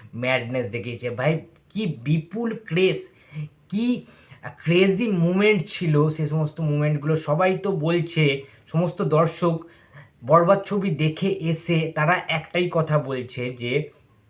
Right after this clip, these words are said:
বরবাদ নাকি তুফানের বাপ।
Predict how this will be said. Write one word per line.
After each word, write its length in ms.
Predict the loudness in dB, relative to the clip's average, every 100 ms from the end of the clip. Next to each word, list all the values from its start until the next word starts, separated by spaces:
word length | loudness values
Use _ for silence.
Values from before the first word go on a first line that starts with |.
| _ _ _ -20 -18 -12
বরবাদ 440 | 2 2 4 4 2
নাকি 300 | -2 -2 -8 -12 _
তুফানের 520 | -4 -2 2 4 4 2
বাপ। 460 | 4 2 2 -8